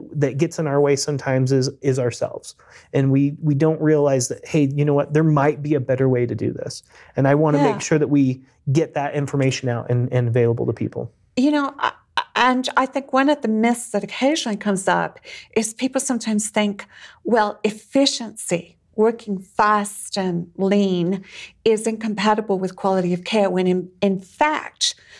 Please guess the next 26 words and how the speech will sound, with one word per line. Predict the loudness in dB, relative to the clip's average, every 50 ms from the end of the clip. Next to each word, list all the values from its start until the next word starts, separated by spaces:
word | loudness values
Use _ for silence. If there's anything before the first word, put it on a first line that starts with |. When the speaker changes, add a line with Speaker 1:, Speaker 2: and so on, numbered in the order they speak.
| -20 _ _
Speaker 2:
they | 0 0 0
complement | 0 -4 -6 -4 -4 -4 -2 0 0 2 2 2 2 0 -2 -2 0
each | 0 0 2 2 2
other | 2 2 0 -2
beautifully. | 0 2 2 2 2 2 0 -2 -4 -8 -10 -12 -12 -12 -20 _ _ -20 -16 -8 -6 -2 0 2
I | 2
mean, | 2 2 0 0
Speaker 1:
Mm-hmm. | -2 0 2
Speaker 2:
all | 2 2 2
you | 2 0 -2
have | -2 -2 -4 -4 -4 -8 -10 -6
to | -4 -2
do | -2 0 0 0 0 0 -2 -6 -8 -12 _ _ _ -20 -20 -20 _ _ 0
is | 0 0 0 -2
think | -6 -6 -6 -4 -2
about | 2 2 2 2 2
an | -2 -8
experience | -8 -8 -6 -4 -2 0 0 0 -2 -2 -4 -2
where | -2 0 2
maybe | 2 2 2 2 2 0 0 0 -2 -4
you've | 0 0 2 0 0 0
been | -2 0 2
in | 2 2 2 2
a |
dental | 2 0 0 -2 -2 -2 -4 -2
chair | 0 0 2 2 2 2 2 0 -2 -4